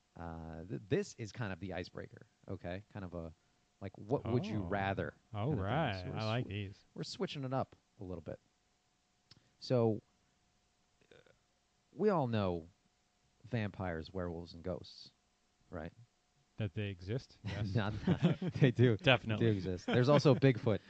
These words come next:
Speaker 2: <laughs>
Speaker 1: too,
Speaker 2: Oh, yeah. Watch out
Speaker 1: on
Speaker 2: for that
Speaker 1: here.
Speaker 2: cologne.
Speaker 1: Yeah. Um, so I kinda wanna lay down some ground rules,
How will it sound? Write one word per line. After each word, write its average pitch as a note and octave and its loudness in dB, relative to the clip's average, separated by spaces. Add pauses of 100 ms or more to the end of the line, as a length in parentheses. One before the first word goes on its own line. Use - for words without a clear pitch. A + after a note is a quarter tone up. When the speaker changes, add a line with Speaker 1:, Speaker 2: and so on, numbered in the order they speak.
Speaker 2:
<laughs> - -16
Speaker 1:
too, B2 4
Speaker 2:
Oh, C#3 6
yeah. F#2+ -2
Watch G2 -6
out - -2
Speaker 1:
on G#2 -4
Speaker 2:
for A2 -4
that A2 -2
Speaker 1:
here. - -8
Speaker 2:
cologne. F#2+ -10 (240)
Speaker 1:
Yeah. E2+ -8 (600)
Um, G2+ -4 (260)
so - 0 (840)
I F3 -4
kinda D#3+ -2
wanna G2+ -4
lay F#2 -4
down D#2+ -8 (160)
some F#2+ -10
ground F#2+ -4
rules, - -8